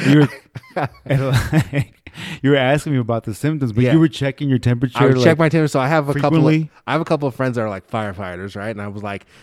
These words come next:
Speaker 2: "Dude, what's the normal body temperature?" My temperature's, like, ninety-nine point two. I, I'm freaking out, and,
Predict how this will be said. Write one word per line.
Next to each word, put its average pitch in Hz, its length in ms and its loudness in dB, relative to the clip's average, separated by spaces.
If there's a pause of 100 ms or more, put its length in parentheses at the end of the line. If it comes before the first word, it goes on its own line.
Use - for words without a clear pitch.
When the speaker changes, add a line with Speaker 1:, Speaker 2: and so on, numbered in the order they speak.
(120)
Speaker 2:
"Dude, 110 200 -4
what's 107 220 -8
the 135 80 -2
normal 120 360 -2
body 110 360 -4
temperature?" 110 580 -6
My 104 160 -8
temperature's, 123 580 -6
like, 113 240 -8 (280)
ninety-nine 123 840 -4
point 120 460 -6
two. 131 380 0
I, 113 240 -6
I'm 117 80 -6
freaking 123 440 -4
out, 117 420 -4
and, 110 360 -10